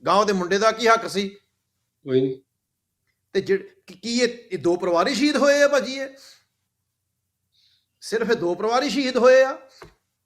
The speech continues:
Speaker 1: ਇਹ ਜਿਹੜੀ ਪਰੰਪਰਾ ਆ, ਇਹਨਾਂ ਨੇ ਪਖੰਡ ਚਲਾ-, ਮੈਂ ਇਹਨੂੰ ਪਖੰਡ ਦਾ ਨਾਂ ਦਿੰਦਾ ਹੁਣ ਭਾਜੀ ਇਹਨੂੰ। ਇਹ ਬਾਕੀ ਸ਼ਹੀਦ ਪਰਿਵਾਰਾਂ ਨਾਲ ਵਿਤਕਰਾ ਹੈ। ਇਹ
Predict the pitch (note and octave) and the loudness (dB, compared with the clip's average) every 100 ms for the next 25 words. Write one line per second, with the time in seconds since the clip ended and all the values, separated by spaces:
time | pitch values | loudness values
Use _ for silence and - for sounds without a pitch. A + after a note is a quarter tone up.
0 | _ G3+ B3 B3 C4+ C4+ - A3 G#3+ A#3+ | _ -2 -2 -2 -6 -8 -6 -8 -6 -2
1 | B3 B3 B3 B3+ B3+ B3 - - G3+ A3 | 0 0 -2 -2 -2 -4 -12 -4 -2 -2
2 | B3 A#3+ G#3+ A3 B3+ B3+ G#3+ - G#3 A3+ | 0 0 -2 -4 -4 -6 -8 -6 -4 -4
3 | A#3+ A3+ A3 F3+ F3 E3+ F#3+ D#3+ C#3 D#3+ | -4 -4 -6 -8 -8 -8 -8 -10 -10 -12
4 | C#3+ - _ _ _ _ _ _ _ _ | -12 -18 _ _ _ _ _ _ _ _
5 | _ _ _ F#3+ B3+ - - F#3 F#3 - | _ _ _ 4 4 2 -4 -6 -6 -8
6 | B3+ A#3+ A#3+ F3+ G3 A3+ A#3+ - G#3 G3+ | -10 -8 -6 -6 -8 -6 -8 -6 -4 -2
7 | G3+ G#3+ A3 G#3+ G#3 A#3+ F#3+ G3 - B3 | -2 -2 -4 -4 -4 -4 -6 -10 -6 -2
8 | A#3 B3 A#3+ D3 - _ _ _ _ _ | 0 2 0 -2 -10 _ _ _ _ _
9 | _ _ _ _ _ _ _ _ _ _ | _ _ _ _ _ _ _ _ _ _
10 | _ _ _ _ _ _ _ _ _ - | _ _ _ _ _ _ _ _ _ -6
11 | A#3+ C4+ | -2 -2